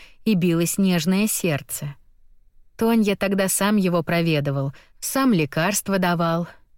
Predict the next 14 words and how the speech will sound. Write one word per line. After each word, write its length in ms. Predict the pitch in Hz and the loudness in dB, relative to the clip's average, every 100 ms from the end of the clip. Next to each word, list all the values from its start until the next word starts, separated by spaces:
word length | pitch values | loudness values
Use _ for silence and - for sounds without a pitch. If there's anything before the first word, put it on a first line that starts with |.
| - - | -20 -4
И 160 | 202 175 | 0 0
конь 460 | - 208 202 190 | -2 0 2 4
не 100 | 190 | 2
забыл, 500 | 180 175 165 175 190 | 2 0 0 2 0
кому 400 | - 170 160 180 | 0 0 2 2
обязан 500 | 170 160 160 160 170 | 2 2 0 2 0
жизнью. 640 | 160 202 160 147 139 139 - - - _ _ - | 2 2 0 0 -2 -4 -10 -20 -20 _ _ -10
Черныш 640 | - 180 170 175 185 185 - | -4 0 2 2 2 0 -4
честью 640 | - - 175 196 - 196 | -4 0 0 0 -2 -2
для 160 | 175 175 | 0 -2
себя 300 | - 170 160 | -2 -2 0
считал 480 | - 180 170 156 143 | 0 -2 0 -2 -2
прокатить 560 | 165 160 175 - 147 | -4 -2 -2 -2 -4
хозяина, 640 | - 180 170 143 127 135 | -2 0 0 0 -2 -4